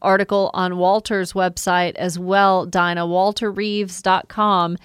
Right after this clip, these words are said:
And all I did was type holes in the search bar on his website. And to Trent's point, too, where are they located? Uh, what is the size?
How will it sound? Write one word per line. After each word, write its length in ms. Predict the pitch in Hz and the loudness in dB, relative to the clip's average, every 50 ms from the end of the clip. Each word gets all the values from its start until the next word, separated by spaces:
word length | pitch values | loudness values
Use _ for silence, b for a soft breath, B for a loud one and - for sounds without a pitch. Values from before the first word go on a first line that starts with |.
| b b b b | b b b b
And 100 | 196 196 - | -4 -2 2
all 280 | - 196 196 208 208 | 4 4 6 6 4
I 120 | 202 190 190 | 4 2 2
did 240 | 175 196 190 185 | 0 0 -2 -2
was 200 | 170 180 175 - | -2 -6 -8 -4
type 260 | - 196 180 170 170 - | -2 0 0 0 -2 -2
holes 460 | - 220 214 196 160 - 147 - - | 0 2 2 2 2 -2 -6 -14 -12
in 160 | - 190 196 | -8 -4 -4
the 60 | 196 | -4
search 300 | - - 196 160 - - _ | -2 -2 -4 -4 -6 -6 _
bar 240 | 180 165 165 165 165 | 0 0 2 0 0
on 100 | 165 170 | -2 -2
his 100 | 175 170 | -6 -4
website. 540 | 170 175 175 165 - - 185 165 156 156 - b b b b b b _ | -4 -4 -4 -4 -6 -6 -6 -6 -6 -6 -10 b b b b b b _
And 440 | 196 196 185 180 180 175 175 165 - | 0 2 2 2 0 -2 -4 -8 -4
to 100 | - 214 | -4 -4
Trent's 420 | 190 - - 220 208 202 180 - - | -4 2 2 2 2 2 -2 -8 -12
point, 380 | - - 208 190 175 - - | -6 -4 -4 -2 -4 -6 -8
too, 280 | - - 214 196 180 175 | -4 -2 0 2 2 0
where 300 | 170 175 185 196 214 240 | 0 0 0 2 2 2
are 80 | 254 240 | 0 2
they 160 | 226 208 196 | 2 0 2
located? 720 | 185 185 185 185 180 - 202 185 185 175 180 180 180 - b b b b b b | 2 2 2 0 0 -2 -2 -2 0 0 0 -2 -2 -4 b b b b b b
Uh, 180 | - 190 185 - | 0 0 0 2
what 160 | 190 214 233 | 2 2 2
is 140 | 226 214 - | 2 0 -2
the 100 | - 185 | -6 -8
size? 800 | - - - 196 208 240 240 196 170 165 170 170 175 175 - | -8 -2 0 2 2 4 4 2 2 0 0 -2 -2 -4 -8